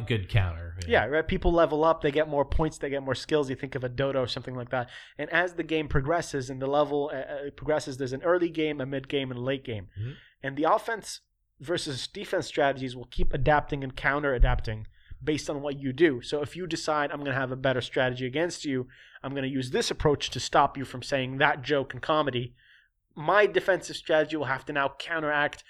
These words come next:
Speaker 1: your newest threat.
Speaker 2: Okay.
Speaker 1: And I'm gonna be like, "Okay, so I can't say shit. Then I'm just gonna say, you know, the word for shit in Yiddish."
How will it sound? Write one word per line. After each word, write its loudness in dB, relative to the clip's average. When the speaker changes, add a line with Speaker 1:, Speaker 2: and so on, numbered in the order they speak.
Speaker 1:
your 8
newest 2
threat. -2
Speaker 2:
Okay. -6
Speaker 1:
And 0
I'm 2
gonna 4
be 4
like, 4
"Okay, 4
so 0
I 2
can't -4
say 0
shit. 4
Then 4
I'm 4
just -4
gonna 2
say, 6
you -6
know, 2
the -4
word 8
for -2
shit 4
in -4
Yiddish." 4